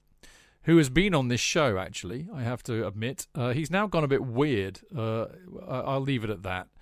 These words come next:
Those who know me will know what I mean. But Jeff's a very funny guy, and I used to like,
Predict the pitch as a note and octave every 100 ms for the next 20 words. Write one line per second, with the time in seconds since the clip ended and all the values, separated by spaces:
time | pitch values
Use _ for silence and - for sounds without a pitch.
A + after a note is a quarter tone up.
0 | - - C#3 B2+ C3+ B2+ B2 A2+ G#2 G#2+
1 | A2 G#2+ G2+ G2 G2 G2 F#2+ F#2 - -
2 | - - - - - C3 G3 F#3+ - C#3
3 | F3 C#3+ - D3 C3 A2+ C3+ A#2 A2+ C3
4 | B2+ C3 C3+ C3+ -